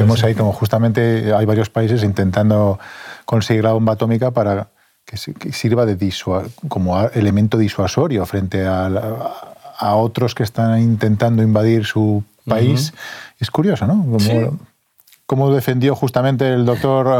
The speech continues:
Speaker 1: Robert Oppenheimer este, que fue el que de alguna manera supervisó la creación de la
Speaker 2: Ujú.
Speaker 1: primera bomba atómica, que dijo cuando le preguntaron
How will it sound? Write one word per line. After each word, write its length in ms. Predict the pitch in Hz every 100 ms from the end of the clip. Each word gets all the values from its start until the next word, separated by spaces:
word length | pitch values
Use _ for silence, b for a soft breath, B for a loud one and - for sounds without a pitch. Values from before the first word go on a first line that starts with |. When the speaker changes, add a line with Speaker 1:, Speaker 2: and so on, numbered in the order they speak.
| 120
Speaker 1:
Robert 300 | 127 131 127
Oppenheimer 640 | 135 117 117 - 139 143 135
este, 300 | 120 160 156 B B
que 340 | - 123 123 120 - 113
fue 160 | - 135
el 60 |
que 140 | - 127
de 60 |
alguna 200 | 117 117
manera 160 | 120 120
supervisó 400 | 113 110 107 120
la 300 | 117 113 107
creación 360 | 113 110 127 120
de 80 | 117
la 80 |
Speaker 2:
Ujú. 80 | 113
Speaker 1:
primera 500 | 113 117 117 113 110 B B B B
bomba 200 | 123 117
atómica, 360 | 117 123 131 131
que 80 | 113
dijo 400 | 117 123 120 120
cuando 200 | 127 117
le 80 | 117
preguntaron 640 | 117 110 117 127 120 113